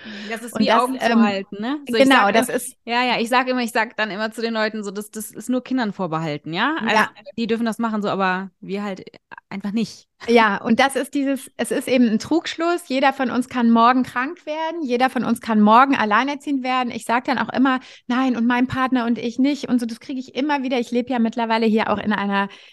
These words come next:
Speaker 2: ähm, Kleinstadt in Nordrhein-Westfalen. Wir sind eine, eine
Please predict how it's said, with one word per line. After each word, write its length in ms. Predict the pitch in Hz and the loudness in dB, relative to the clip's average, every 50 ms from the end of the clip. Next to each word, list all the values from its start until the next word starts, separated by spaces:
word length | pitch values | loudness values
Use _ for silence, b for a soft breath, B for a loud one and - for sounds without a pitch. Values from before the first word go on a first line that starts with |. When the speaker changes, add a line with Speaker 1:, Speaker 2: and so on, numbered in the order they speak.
| B B _ - | B B _ -4
Speaker 2:
ähm, 560 | 214 208 202 196 202 202 202 202 202 - - _ _ - 220 220 202 - | -2 0 2 4 4 4 4 2 0 -2 -6 _ _ -8 -8 -6 -6 -8
Kleinstadt 640 | - - 262 254 269 277 320 294 - 269 262 226 | -4 0 2 4 4 4 4 2 2 0 0 0
in 100 | 220 226 | 2 0
Nordrhein-Westfalen. 1040 | 226 220 226 - - 220 220 220 226 214 - - - 262 254 262 262 262 247 240 233 | 2 0 0 -2 -2 -2 0 0 -2 -2 -4 -8 -4 0 2 2 4 4 4 2 2
Wir 100 | 220 208 | 0 0
sind 140 | 220 226 | -2 -6
eine, 340 | 226 226 214 208 214 208 - | -6 -6 -6 -6 -6 -8 -8
eine 460 | - 214 220 208 202 202 202 202 196 | -8 -8 -6 -6 -4 -4 -4 -6 -6